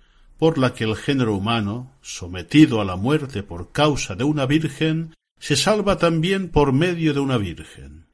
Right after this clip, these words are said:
Y decía de manera más sucinta: Así como Cristo, el nuevo Adán, es nuestro Rey no solo por ser Hijo de Dios, sino también por ser nuestro Redentor,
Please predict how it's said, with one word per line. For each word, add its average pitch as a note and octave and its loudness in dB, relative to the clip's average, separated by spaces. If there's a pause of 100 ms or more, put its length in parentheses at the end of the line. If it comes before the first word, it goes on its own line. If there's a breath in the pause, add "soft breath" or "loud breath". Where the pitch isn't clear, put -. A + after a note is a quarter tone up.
Y C#3 0 (100)
decía B2 -2
de G#2 -10
manera G#2 -4
más A2 -2
sucinta: G#2+ -2 (240)
Así C3+ 0
como A#2+ 0
Cristo, F#2+ -2 (360)
el A2+ 0
nuevo C3+ 4
Adán, A#2+ 0 (100)
es C3 0
nuestro B2+ 0
Rey B2+ 4
no D3 0
solo F#3+ -4
por B2+ 0
ser D3+ 0
Hijo D#3 -2
de A#2 0
Dios, C#3 -4 (220 soft breath)
sino A#2+ 0
también A#2 -2
por A2+ -2
ser C#3 0
nuestro A#2 -2
Redentor, A#2 -2